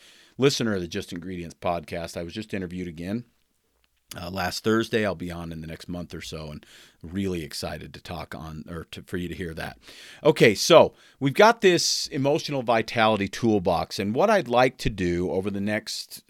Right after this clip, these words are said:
I don't know what it'll be. It's probably gonna be a year because we're not gonna roll these out every single week, but every, you know, few weeks or so, one episode of Vitality Radio will be dedicated to this emotional vitality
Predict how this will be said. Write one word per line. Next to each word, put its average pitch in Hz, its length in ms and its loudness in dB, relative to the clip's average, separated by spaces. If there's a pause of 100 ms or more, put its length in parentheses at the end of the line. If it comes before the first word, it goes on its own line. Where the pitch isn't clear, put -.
I 101 220 0
don't 85 180 -2
know 80 80 -12
what 76 160 -10
it'll 73 180 -10
be. 85 220 -4
It's 107 120 -8
probably 147 260 -4
gonna 180 120 -6
be 175 140 -2
a 156 60 0
year 113 580 -2
because 90 340 -6
we're 101 180 -10
not 107 200 -4
gonna 113 120 -6
roll 107 200 0
these 104 180 -4
out 98 200 0
every 95 160 -4
single 87 320 -8
week, 113 300 -4
but 95 140 -4 (360)
every, 160 400 0 (240)
you 117 120 -2
know, 117 120 2
few 156 280 -6
weeks 110 360 -2
or 95 40 -6
so, 90 360 -2
one 107 300 -2
episode 101 640 0
of 90 60 -6
Vitality 92 640 -4
Radio 85 340 -6
will 90 80 -6
be 92 100 -12
dedicated 92 540 -8
to 95 100 -16
this 85 200 -14
emotional 98 580 -6
vitality 90 640 -4